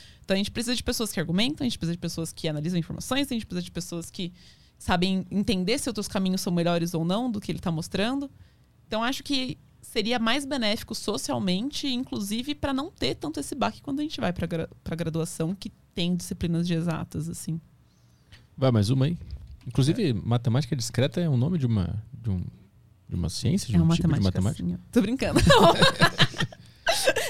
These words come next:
Speaker 1: Bem discretinha. Não, é, é, sim, é, é bem comum estudar matemática discreta, principalmente em, em, em programação e tudo mais, porque é a matemática que vai,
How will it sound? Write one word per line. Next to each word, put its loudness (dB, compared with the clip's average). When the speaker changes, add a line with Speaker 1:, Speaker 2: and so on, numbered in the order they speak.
Speaker 1:
Bem -6
discretinha. -6
Não, 2
é, 2
é, 4
sim, 2
é, 2
é 2
bem 2
comum 0
estudar 0
matemática 0
discreta, -2
principalmente -2
em, -2
em, -10
em 0
programação 0
e -2
tudo -4
mais, -2
porque -2
é 2
a 0
matemática -2
que -6
vai, 0